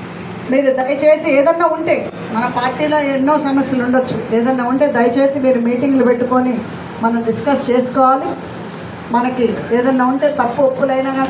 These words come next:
సరిదిద్దుకొని ముందుకు పోవాలే తప్పితే మనం బయటపడకండి దయచేసి.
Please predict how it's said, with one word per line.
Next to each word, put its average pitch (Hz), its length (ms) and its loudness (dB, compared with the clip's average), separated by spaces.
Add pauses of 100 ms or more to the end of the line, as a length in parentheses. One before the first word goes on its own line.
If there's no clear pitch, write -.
సరిదిద్దుకొని 262 680 2
ముందుకు 240 360 2
పోవాలే 240 460 0
తప్పితే 233 560 0 (140)
మనం 214 200 4
బయటపడకండి 233 800 0
దయచేసి. 220 560 0